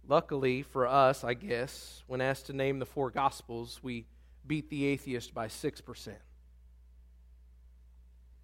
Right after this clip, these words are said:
Now, more than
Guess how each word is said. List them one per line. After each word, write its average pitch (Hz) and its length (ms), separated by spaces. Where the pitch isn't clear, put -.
Now, 190 480
more 190 340
than 170 220